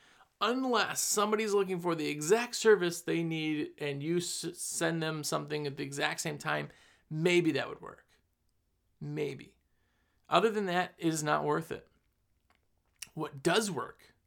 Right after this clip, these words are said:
what does work is what's called an unsolicited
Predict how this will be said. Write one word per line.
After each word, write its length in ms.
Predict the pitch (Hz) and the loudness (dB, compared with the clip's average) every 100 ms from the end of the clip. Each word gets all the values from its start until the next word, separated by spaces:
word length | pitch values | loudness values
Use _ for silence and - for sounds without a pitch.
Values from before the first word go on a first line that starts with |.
| _ _ _ _ _ _ _ _ | _ _ _ _ _ _ _ _
what 200 | 147 139 | -6 0
does 240 | 196 226 | 0 2
work 280 | 160 - - _ _ _ _ _ _ _ _ | 2 0 -8 _ _ _ _ _ _ _ _
is 140 | 147 160 | -4 -2
what's 160 | 175 | -4
called 260 | - 175 151 | 0 4 4
an 120 | 147 | 4
unsolicited 920 | 175 185 180 190 165 165 170 156 143 | 2 2 2 2 2 2 0 -2 -4